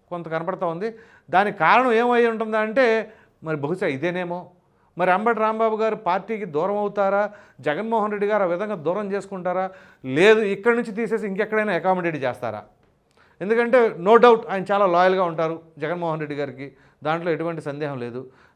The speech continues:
కాకపోతే ఇప్పుడు అంబటి రాంబాబు గారికి ఆ నియోజకవర్గంలో విపరీతమైన యాంటీ ప్రజల నుంచి ఉంది. So, మరి దానికి ఏం సమాధానం చెప్పుకోవాలని అనుకున్నారో ఏమో తెలియదు, కానీ ఇప్పుడు ఈ యువకుడిని తీసుకొచ్చారు. ఎప్పుడు కూడా అతను ప్రజల్లోకి వచ్చింది లేదు, మాట్లాడింది లేదు.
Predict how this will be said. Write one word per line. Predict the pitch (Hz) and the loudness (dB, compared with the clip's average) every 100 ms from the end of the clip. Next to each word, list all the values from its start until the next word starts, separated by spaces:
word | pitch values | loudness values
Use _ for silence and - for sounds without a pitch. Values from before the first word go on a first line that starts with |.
| - | 2
కాకపోతే | 190 233 214 208 208 262 - - | 4 4 2 0 4 2 2 -10
ఇప్పుడు | 156 196 | -6 -6
అంబటి | 156 202 226 | -4 -4 -2
రాంబాబు | 214 202 202 185 | 0 0 0 0
గారికి | 220 185 | -2 0
ఆ | 175 | -4
నియోజకవర్గంలో | 185 214 196 180 165 160 180 | -2 -4 -4 -6 -4 -6 -6
విపరీతమైన | 196 151 180 190 180 160 | -6 -6 -4 -4 -4 -6
యాంటీ | 139 151 147 139 _ _ _ | -6 -6 -6 -8 _ _ _
ప్రజల | 139 147 170 | -4 -2 0
నుంచి | 147 139 | -2 -6
ఉంది. | 139 120 127 117 117 _ _ _ _ _ 202 | -10 -8 -6 -6 -10 _ _ _ _ _ -6
So, | |
మరి | 190 170 | -2 2
దానికి | 170 196 180 | 2 2 -2
ఏం | 196 | -4
సమాధానం | 185 165 165 165 160 | -4 -6 -4 -4 -6
చెప్పుకోవాలని | 156 - 160 160 147 | -10 -8 -6 -6 -6
అనుకున్నారో | 135 139 160 160 147 | -8 -10 -6 -6 -6
ఏమో | 139 135 | -8 -10
తెలియదు, | 135 135 | -10 -10
కానీ | 135 165 127 127 _ _ - | -8 -8 -10 -14 _ _ -12
ఇప్పుడు | 202 220 220 | -8 -6 -4
ఈ | 185 220 214 | 0 2 2
యువకుడిని | 240 262 220 | 2 0 -2
తీసుకొచ్చారు. | 185 196 185 165 143 151 151 175 | -4 -4 -4 -2 -2 -4 -8 -12
ఎప్పుడు | 175 208 | -10 -6
కూడా | 202 208 208 | -4 -2 0
అతను | 185 180 | -2 -4
ప్రజల్లోకి | 160 151 185 185 175 | -6 -6 -4 -6 -6
వచ్చింది | 160 151 170 170 | -10 -10 -10 -8
లేదు, | 170 | -8
మాట్లాడింది | 185 151 151 160 143 120 | -8 -10 -10 -10 -10 -10
లేదు. | 117 | -12